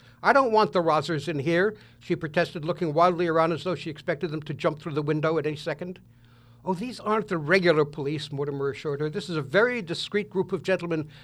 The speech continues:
specially trained to handle situations like this. Mister Pellew will take our coach and fetch them.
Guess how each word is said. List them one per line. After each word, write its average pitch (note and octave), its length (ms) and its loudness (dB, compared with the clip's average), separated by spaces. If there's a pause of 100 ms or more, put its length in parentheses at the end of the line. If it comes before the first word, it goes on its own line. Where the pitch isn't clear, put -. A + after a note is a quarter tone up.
specially A3+ 540 0
trained G3+ 320 4
to F3 80 0
handle F3 240 0
situations F3 600 -6
like E3+ 180 -2
this. E3 280 -4 (260)
Mister G#3+ 220 0
Pellew A#3 320 4
will G3+ 140 4
take G3 260 2
our E3+ 100 2
coach F3 300 0
and G#3+ 160 -8
fetch - 300 -6
them. F3+ 240 0